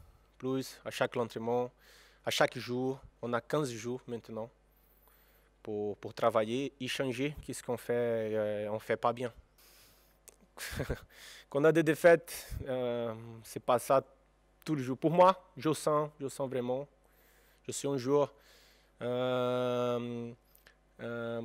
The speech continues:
comment on peut dire, si on a une défaite, je sens et je veux travailler. Je, je, je veux travailler tout le temps. Je suis positif.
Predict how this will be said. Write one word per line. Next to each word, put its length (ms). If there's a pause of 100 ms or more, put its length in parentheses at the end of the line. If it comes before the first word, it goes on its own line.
comment 180
on 20
peut 160
dire, 260
si 240
on 120
a 120
une 140
défaite, 480
je 200
sens 500 (220)
et 80
je 160
veux 200
travailler. 520 (120)
Je, 240
je, 180
je 140
veux 180
travailler 360
tout 120
le 80
temps. 300
Je 100
suis 180
positif. 640